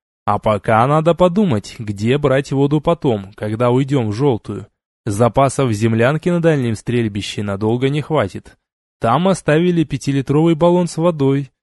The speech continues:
Теперь это водяному на полдня. А их четверо, и предстоит переждать выброс.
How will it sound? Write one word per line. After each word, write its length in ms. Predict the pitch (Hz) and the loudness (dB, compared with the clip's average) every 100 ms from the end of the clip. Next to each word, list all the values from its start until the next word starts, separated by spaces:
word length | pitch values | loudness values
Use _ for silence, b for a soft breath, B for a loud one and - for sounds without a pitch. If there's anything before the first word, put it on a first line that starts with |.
| _ _ - | _ _ -4
Теперь 360 | 117 107 123 | -2 2 2
это 180 | 143 143 | 2 2
водяному 540 | 139 135 120 123 151 127 | 0 0 0 -2 -2 -2
на 120 | 113 | -2
полдня. 720 | - 127 147 160 123 98 101 _ _ _ _ _ _ | 0 0 0 -2 -2 -4 -10 _ _ _ _ _ _
А 160 | - 107 | -8 -2
их 280 | 120 147 - | 0 -2 -4
четверо, 680 | - 226 190 120 107 98 - | -2 -2 0 -2 -2 -4 -8
и 140 | - | -8
предстоит 580 | 113 123 120 - 117 135 | -4 -4 -4 -2 -2 -2
переждать 580 | - 160 127 107 117 - | -2 0 0 0 -2 -2
выброс. 560 | 180 214 120 104 - | -2 -2 -2 -4 -10